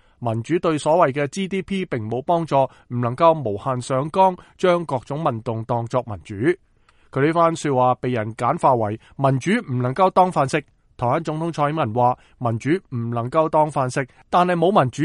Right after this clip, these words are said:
只能夠要乞飯。蔡英文仲話，郭台銘唔識民主價值。佢反問，中國式嘅民主係咪台灣人民可以食得落去嘅飯呢？郭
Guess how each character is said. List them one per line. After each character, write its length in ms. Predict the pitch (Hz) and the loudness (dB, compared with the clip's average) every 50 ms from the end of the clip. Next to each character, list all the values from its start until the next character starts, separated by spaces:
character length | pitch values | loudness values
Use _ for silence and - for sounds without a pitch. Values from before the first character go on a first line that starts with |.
| 202 214 - | -2 -4 -4
只 160 | - - 165 190 | -6 -4 -2 0
能 200 | 175 127 101 101 | 0 0 0 -2
夠 200 | - 127 120 120 | -4 -2 -2 -2
要 120 | 120 113 120 | -2 -4 -2
乞 120 | 120 156 - - | -2 -4 -2 0
飯。 240 | 139 123 117 113 120 _ _ _ _ _ _ _ _ | 0 0 0 -2 -4 _ _ _ _ _ _ _ _
蔡 180 | - - 139 131 139 | -8 -4 -2 0 0
英 220 | 165 170 170 156 | 0 0 -2 -2
文 180 | 127 110 110 113 | -2 -2 -2 -2
仲 180 | 131 127 131 | -4 -4 0
話， 240 | 127 127 127 131 127 - - _ - | 2 4 4 4 2 -2 -8 _ 2
郭 120 | - 190 185 | 4 4 4
台 160 | - - 147 | 4 2 0
銘 260 | 120 127 139 165 185 - - 135 | 0 2 0 -2 -4 -4 -6 -4
唔 100 | 123 127 | -4 -4
識 160 | - - 220 - | -2 -4 -4 -4
民 160 | 139 113 104 98 | -6 -8 -4 -4
主 100 | - 180 | -2 2
價 180 | - 156 147 | 4 4 4
值。 180 | - 151 131 - _ _ _ _ _ | 4 2 -2 -4 _ _ _ _ _
佢 120 | - 147 160 | -2 0 2
反 200 | - 147 160 180 | 4 6 6 6
問， 200 | 175 147 135 135 - _ _ | 4 2 0 0 -4 _ _
中 160 | - 214 208 196 | -4 -2 -2 0
國 120 | - 165 143 - | 2 0 0 2
式 100 | 220 190 | 0 0
嘅 200 | 170 139 117 107 | 0 0 0 -2
民 80 | 110 | -2
主 120 | - - 160 196 202 - _ _ _ _ - | -2 -2 0 0 0 -2 _ _ _ _ -2
係 140 | 170 170 | 0 0
咪 160 | 156 156 165 165 | 2 2 0 -2
台 200 | - - - 127 | -2 -2 0 0
灣 200 | 143 202 240 240 | 2 4 4 4
人 140 | 196 147 131 | 4 2 2
民 180 | 127 127 127 120 | 0 -2 -2 -2
可 160 | - 165 208 | 0 0 0
以 100 | 240 208 | 2 2
食 200 | - - - 147 - _ | 0 0 -2 -6 -2 _
得 100 | - 101 | 0 0
落 160 | - - 127 - | 2 2 0 0
去 100 | - 135 | 0 -2
嘅 100 | 131 131 | -2 -2
飯 200 | - 131 113 110 | -2 -2 -4 -4
呢？ 160 | 139 175 175 _ _ _ _ _ _ _ _ _ _ _ | -4 -6 -8 _ _ _ _ _ _ _ _ _ _ _
郭 140 | - 156 139 | -2 0 0